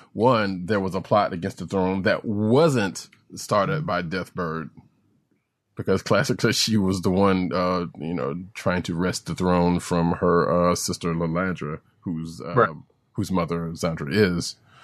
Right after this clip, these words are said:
Speaker 1: Um, uh, but,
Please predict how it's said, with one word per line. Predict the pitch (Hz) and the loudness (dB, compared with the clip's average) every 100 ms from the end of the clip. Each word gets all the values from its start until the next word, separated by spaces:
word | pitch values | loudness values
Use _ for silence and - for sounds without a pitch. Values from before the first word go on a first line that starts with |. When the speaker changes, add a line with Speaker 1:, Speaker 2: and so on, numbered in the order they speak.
| - _ _ _ - | -20 _ _ _ -4
Speaker 1:
Um, | 87 71 64 65 76 85 - _ _ _ _ _ _ _ _ - - - | -2 -2 -4 -6 -8 -12 -18 _ _ _ _ _ _ _ _ -20 -18 -12
uh, | 85 80 - 65 62 52 50 - | -8 -6 -4 -2 -2 -2 -4 -6
but, | - 95 95 80 - | -2 2 4 2 -6